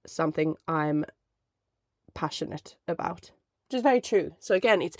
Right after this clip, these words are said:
it's a really tricky one. Say, like, how neurodivergence is very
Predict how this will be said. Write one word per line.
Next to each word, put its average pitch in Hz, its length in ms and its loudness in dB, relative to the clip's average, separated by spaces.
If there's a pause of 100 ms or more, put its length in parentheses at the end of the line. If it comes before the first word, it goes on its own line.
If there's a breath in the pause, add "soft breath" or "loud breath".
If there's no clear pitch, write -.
(240 loud breath)
it's - 140 -8
a 208 60 -6
really 269 240 4
tricky 240 300 4
one. 147 260 4 (1400 soft breath)
Say, 185 220 12
like, 170 240 8
how 170 380 6 (540 loud breath)
neurodivergence 160 920 0
is 156 100 -10
very 156 360 -2